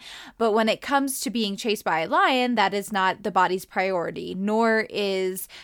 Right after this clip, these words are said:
digestion or other things that could be interrupted by stress. Now, I remember a few times when this has been the case for me, when I had a really painful period, even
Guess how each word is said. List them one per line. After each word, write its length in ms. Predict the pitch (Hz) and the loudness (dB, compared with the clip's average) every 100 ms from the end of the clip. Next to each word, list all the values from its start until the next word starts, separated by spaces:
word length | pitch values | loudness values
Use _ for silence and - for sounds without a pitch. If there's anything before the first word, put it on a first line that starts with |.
| - | -8
digestion 840 | 170 165 - 262 262 - 277 240 226 | -6 -6 -2 -2 -2 -4 -2 0 0
or 340 | 196 196 - 208 | 0 0 0 -2
other 360 | 208 214 208 | 0 2 0
things 480 | 202 208 196 196 196 - | -2 -4 -4 -6 -8 -10
that 320 | 190 190 - | -4 -2 -2
could 440 | - 214 196 - | -6 -4 -2 -4
be 140 | 196 185 | -6 -8
interrupted 600 | - 180 190 180 - 190 | -8 -6 -4 -4 -6 -6
by 140 | - | -6
stress. 480 | 175 - - - - | -8 -8 -8 -8 0
Now, 100 | 233 | 2
I 60 | 254 | 4
remember 420 | 302 285 339 359 | 4 2 4 2
a 80 | 277 | 2
few 160 | 247 | -2
times 400 | 254 247 240 226 226 | -2 0 0 -2 -6
when 420 | 202 214 214 214 - | -4 -2 0 -2 -4
this 280 | 185 208 - | -6 -6 -2
has 200 | 254 190 | -4 -4
been 320 | 208 202 208 | -6 -4 -6
the 100 | 196 | -8
case 360 | - 170 165 | -8 -10 -8
for 200 | - 202 | -8 -8
me, 120 | 190 208 269 185 165 | -6 -4 -2 -4 -6
when 300 | 170 185 185 | -6 -6 -2
I 140 | 165 185 | -4 -4
had 500 | 202 202 185 190 - | -2 0 2 0 -4
a 80 | 202 | -6
really 420 | 180 180 190 233 | -4 -4 -2 -2
painful 420 | - 302 285 330 | -2 -2 -2 -2
period, 520 | - 269 226 220 208 190 | -4 -2 -2 0 0 -2
even 480 | - 208 214 277 | -4 -4 0 0